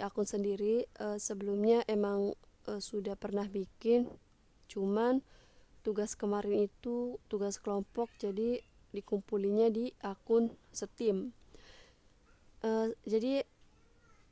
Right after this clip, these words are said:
sebelum ke pembahasan, alangkah baiknya perkenalan dulu ya.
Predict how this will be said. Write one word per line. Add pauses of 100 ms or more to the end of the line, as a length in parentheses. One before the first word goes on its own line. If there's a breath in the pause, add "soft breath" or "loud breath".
(360)
sebelum
ke (560)
pembahasan, (880 soft breath)
alangkah
baiknya
perkenalan
dulu
ya.